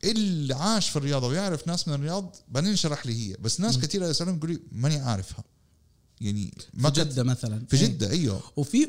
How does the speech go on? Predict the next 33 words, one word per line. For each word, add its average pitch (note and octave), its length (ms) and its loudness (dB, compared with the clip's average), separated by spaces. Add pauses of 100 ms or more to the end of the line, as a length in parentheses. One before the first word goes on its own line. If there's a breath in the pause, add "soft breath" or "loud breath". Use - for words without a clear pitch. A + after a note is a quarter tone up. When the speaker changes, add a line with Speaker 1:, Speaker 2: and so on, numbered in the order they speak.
Speaker 2:
وترى F#3+ 340 -2
في F3 80 6
Speaker 1:
كلمة F#3+ 120 6
Speaker 2:
العكس. E3 180 2
Speaker 1:
كشتا-، F#3+ 540 4
كشتا D#3 380 2
أو A#2 100 2
كشتات F3+ 460 0
ما G3 140 6
هي A3 100 4
ط-، - 220 -4
ما D3 140 0
هي F#3 320 2
دارجة A2+ 500 0
كتير G2+ 460 -4
في، - 400 -16 (160)
في - 60 -20
Speaker 2:
أنا B2 80 -2
Speaker 1:
جدة. F3 100 4
Speaker 2:
أقول E3+ 120 0
لك D3+ 100 -2
شيء، B2+ 220 -8
ونفس F#3+ 320 -2
الشيء D#3 460 -4 (140)
في - 120 -6
ال-، C#3 280 -4
في - 100 -12
الرياض. C#3 280 -8
أحيانًا D#3 280 -4
توصلهم D3+ 440 -4
إعلانات C#3 480 -4
يقول C3+ 200 -6
لك: C3 100 -8